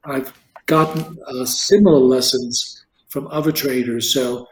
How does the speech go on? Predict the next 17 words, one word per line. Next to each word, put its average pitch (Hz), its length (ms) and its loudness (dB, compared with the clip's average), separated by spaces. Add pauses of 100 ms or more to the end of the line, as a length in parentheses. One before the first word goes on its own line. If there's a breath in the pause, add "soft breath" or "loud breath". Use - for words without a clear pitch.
(300 soft breath)
it's 135 180 -2
hard 151 240 0
to 147 80 2
get 135 420 2
ones 139 300 -4
that 127 120 0
are 120 80 -8
completely 143 600 2
new, 127 480 4 (440 loud breath)
uh, 131 220 -6
but 135 180 -6
the 151 60 -6
one 147 160 -2
I 131 60 -2
mentioned 123 400 -4
is 107 240 -10
one. 107 180 -18